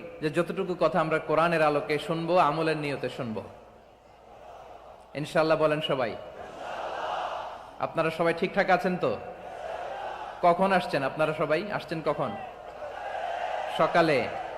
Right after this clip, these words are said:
কেউ দুপুরে? নয়টায়? আল্লাহ, আল্লাহ, আল্লাহ। দুপুরের খাবার খাওয়ার সুযোগ হয়েছিল?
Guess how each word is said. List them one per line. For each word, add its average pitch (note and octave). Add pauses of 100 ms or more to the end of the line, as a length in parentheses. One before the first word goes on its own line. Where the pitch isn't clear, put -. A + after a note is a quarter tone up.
(580)
কেউ D#3
দুপুরে? D3+ (1700)
নয়টায়? F3+ (960)
আল্লাহ, B2 (460)
আল্লাহ, G#2
আল্লাহ। - (1000)
দুপুরের F3
খাবার F#3
খাওয়ার F#3
সুযোগ F#3
হয়েছিল? F#3